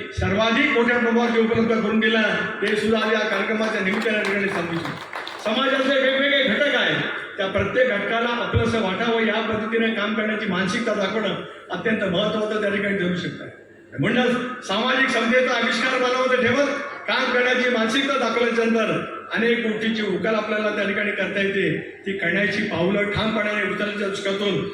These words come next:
आम्ही उद्याच्या कालावधीमध्ये प्रयत्नाची पराकाष्ठा त्या ठिकाणी करणार. म्हणूनच अनेक बाबी आहेत. हजार कोटी रुपयाचा निधी आला, कुठे गेला मला माहीत नाही, पण मगाशी सुवर्णाताई तुम्ही या ठिकाणी म्हटलं आहात हॉस्पिटलमध्ये,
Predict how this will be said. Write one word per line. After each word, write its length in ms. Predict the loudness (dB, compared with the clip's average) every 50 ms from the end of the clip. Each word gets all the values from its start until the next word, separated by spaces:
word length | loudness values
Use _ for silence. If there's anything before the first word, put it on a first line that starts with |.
| -10 -14 -8 -4
आम्ही 260 | -2 0 2 2 2
उद्याच्या 320 | 2 2 0 0 0 -2 -2
कालावधीमध्ये 640 | -2 -2 -2 -2 -2 -2 -2 -2 0 0 2 2
प्रयत्नाची 500 | 2 0 0 0 0 0 0 -2 -2 -2
पराकाष्ठा 520 | -4 -2 -2 -2 -2 -2 -2 -2 -2 -2
त्या 160 | -2 0 0 0
ठिकाणी 260 | 0 0 0 0 0
करणार. 280 | 0 -2 -2 -2 -4 -6 -10 -12 -14 -16 -18 -20 -20 -20 -20 -12 -6
म्हणूनच 360 | -2 -2 0 0 0 -2 -2 -4 -6 -8 -10 -12 -14 -10 -6 -2
अनेक 260 | -2 0 0 0 2
बाबी 240 | 2 2 2 2 0
आहेत. 120 | 0 -2 -4 -6 -10 -12 -12 -14 -14 -14 -14 -14 -14 -14 -14 -16 -18 -20 -20 -20 -20 -20 -20 -20 -20 -12 -4 -2
हजार 260 | 0 0 2 2 2
कोटी 260 | 2 2 2 2 2
रुपयाचा 280 | 2 0 0 0 0 0
निधी 240 | 0 0 0 0
आला, 220 | 0 2 0 0 0
कुठे 320 | -2 -2 -2 -2 0 0
गेला 200 | 0 0 0 0
मला 180 | 0 0 -2 -2
माहीत 260 | 0 2 4 4 4
नाही, 140 | 2 0 -4 -6 -8 -12 -14 -18 -20 -20 -20 -20 -20 -20 -20 -20 -20 -20 -20 -20 -20 -20 -20 -20 -20 -20 -20 -20 -20 -20 -20 -18 -12 -6
पण 100 | -4 -2
मगाशी 760 | 0 0 0 0 0 0 0 0 0 0 0 -2 -4 -6 -8 -12 -14 -16 -18 -20 -20 -18 -10
सुवर्णाताई 560 | -6 -2 -2 0 0 0 2 2 0 0 0
तुम्ही 160 | 0 2 2 2
या 80 | 2
ठिकाणी 320 | 2 0 2 2 2 2 2
म्हटलं 260 | 2 0 0 0 0
आहात 180 | 0 0 -2 -2
हॉस्पिटलमध्ये, 720 | -2 -2 -4 -2 0 0 0 2 0 0 0 -2 -2 -2